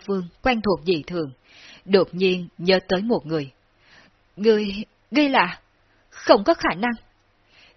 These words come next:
Tống nữ tử nhất thời kinh hô lên. <laughs> "Ngươi rốt cuộc đã nhận ra,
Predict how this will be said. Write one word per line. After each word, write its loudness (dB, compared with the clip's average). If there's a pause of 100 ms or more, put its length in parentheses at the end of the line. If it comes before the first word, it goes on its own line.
Tống 0
nữ 4 (100)
tử 2
nhất -2
thời -4 (180)
kinh 0
hô 2
lên. -2 (520)
<laughs> -6 (440)
"Ngươi 2
rốt 0
cuộc 0
đã 0
nhận 0
ra, -4